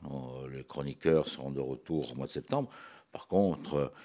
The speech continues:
sur la radio, rien ne change, vous aurez l'information, les chroniqueurs. Côté télé, un petit changement pour l'été, les estivales, où on pourra nous retrouver en extérieur avec des invités et des diffusions qui seront faites sur Télépaèse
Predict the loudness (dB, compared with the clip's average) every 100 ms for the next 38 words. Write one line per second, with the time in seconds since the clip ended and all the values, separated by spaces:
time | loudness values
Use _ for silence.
0 | -20 -6 0 2 2 4 4 4 2 0
1 | 2 2 0 -4 -6 -6 -6 -4 -4 -4
2 | -2 0 0 -2 -2 -4 0 4 4 4
3 | -10 -20 6 8 12 12 12 10 10 8
4 | 2 0 2 2 2 0 0 -2 0 2
5 | 0 -2 _ 4 6 6 2 2 4 4
6 | 2 -6 -20 -20 -20 -8 -4 -4 -6 -6
7 | -6 -4 -6 -8 -6 2 2 2 -4 -2
8 | -2 2 2 4 2 0 -2 -6 -8 2
9 | 2 2 -4 -14 -4 -2 -2 -4 -4 -4
10 | -4 -6 -6 -2 -2 -2 -4 -6 -4 -2
11 | -2 0 4 4 4